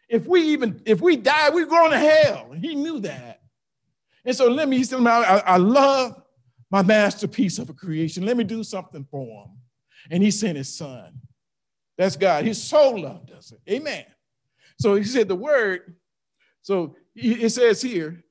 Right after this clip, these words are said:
"The trouble was not with the law, but, but with the fallen human nature." The word "like" guards against the thought of some thinking that Jesus might have had a sin problem because he was human. Like who?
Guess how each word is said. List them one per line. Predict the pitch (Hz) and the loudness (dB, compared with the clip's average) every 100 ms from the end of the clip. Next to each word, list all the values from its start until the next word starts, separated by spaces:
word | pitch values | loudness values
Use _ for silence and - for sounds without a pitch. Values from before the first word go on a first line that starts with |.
| _ - | _ -6
"The | |
trouble | 175 294 285 214 | -2 0 0 2
was | 208 175 | 0 0
not | 233 269 | 0 0
with | 247 | -2
the | 269 | -2
law, | 214 185 | 0 0
but, | 180 127 - _ _ _ 185 | 0 -6 -14 _ _ _ 0
but | 196 | 2
with | 240 240 | 0 0
the | 185 | -4
fallen | - 254 240 226 214 | 0 2 2 2 0
human | 214 202 196 | -2 -4 -8
nature." | 220 190 - _ _ _ - | -10 -12 -18 _ _ _ -4
The | 170 | 0
word | 226 233 220 165 | 4 4 2 -2
"like" | 202 240 254 _ _ _ _ _ _ - | -2 -2 -4 _ _ _ _ _ _ -2
guards | 214 226 214 | 0 2 0
against | 185 202 202 | -4 -4 -4
the | 214 | -6
thought | 202 240 226 220 | -8 -2 0 0
of | 175 | -4
some | 170 233 220 214 | -6 -6 -6 -6
thinking | 339 349 - 196 190 175 | -6 -6 -8 -12 -12 -8
that | 175 160 _ - _ _ | -8 -10 _ -20 _ _
Jesus | 139 311 330 226 185 | -4 -2 -2 -6 -12
might | 170 226 | -12 -12
have | 190 175 | -12 -14
had | 226 208 | -12 -8
a | 190 | -10
sin | - - 339 247 190 170 - | -10 -10 -8 -6 -8 -10 -14
problem | 226 190 123 127 | -12 -12 -14 -16
because | 180 185 196 | -14 -10 -10
he | 151 202 | -10 -12
was | 202 | -14
human. | - 381 262 139 _ _ _ _ _ 156 | -14 -20 -20 -20 _ _ _ _ _ -6
Like | 165 | -4
who? | 220 180 120 | -4 -6 -8